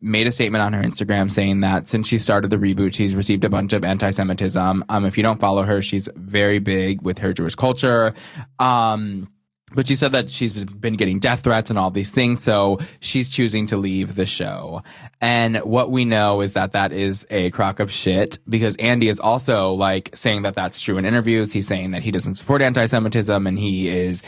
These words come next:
you know, okay with her leaving and that, all of this. But what we've heard is that there was a moment with Brynn, another cast member, where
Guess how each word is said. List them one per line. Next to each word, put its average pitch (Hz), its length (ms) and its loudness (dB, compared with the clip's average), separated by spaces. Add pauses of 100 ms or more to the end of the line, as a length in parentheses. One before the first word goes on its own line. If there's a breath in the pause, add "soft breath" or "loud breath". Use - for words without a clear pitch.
(180 loud breath)
you 117 100 0
know, 90 200 0
okay 113 340 2
with 90 140 -4
her 98 120 0
leaving 135 400 2
and 110 140 0
that, 104 100 -2
all 107 220 2
of 101 100 -4
this. 101 380 0 (320 loud breath)
But 117 80 0
what 110 160 0
we've 117 180 0
heard 156 480 2
is 107 280 -2
that 104 480 0 (140)
there 113 140 2
was 123 140 0
a 123 40 0
moment 110 360 -2
with 104 260 -4
Brynn, 98 380 -2
another 98 260 -2
cast 95 300 -2
member, 95 500 0 (380 loud breath)
where 104 640 2